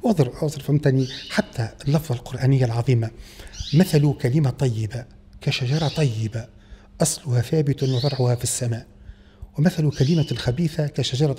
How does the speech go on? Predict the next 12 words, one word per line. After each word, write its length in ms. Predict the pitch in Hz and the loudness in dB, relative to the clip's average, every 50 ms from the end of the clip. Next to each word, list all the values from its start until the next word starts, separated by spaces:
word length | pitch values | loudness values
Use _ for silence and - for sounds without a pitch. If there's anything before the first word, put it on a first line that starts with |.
| - - | -6 -8
خبيثة". 360 | - - 123 123 120 120 - - - - - - - - - | -6 -6 -4 -4 -6 -6 -8 -14 -18 -18 -20 -20 -20 0 4
يعني، 220 | 220 220 226 214 220 | 4 6 6 6 6
أنا 260 | 208 202 180 175 165 | 6 6 4 4 4
نميل، 440 | 147 131 147 185 202 214 190 190 - - - - - - 233 | 6 8 8 8 8 6 4 0 -6 -14 -18 -18 -8 -2 -2
أنت 140 | 196 - | -2 0
شوف 220 | 220 - 262 - 151 | 0 0 0 2 2
معلم 320 | 147 - 190 170 156 135 | 0 2 2 4 4 2
الإنسانية 520 | 131 131 127 120 - 127 127 131 120 113 107 | 2 0 -2 -2 0 2 4 4 4 2 0
محمد 460 | 113 110 - - 143 127 117 113 117 | -2 -4 0 0 2 2 2 0 -2
بن 120 | 113 113 | -4 -6
عبد 220 | 110 113 - - - | -8 -10 -12 -12 -10
الله 220 | 113 113 113 - | -8 -8 -8 -10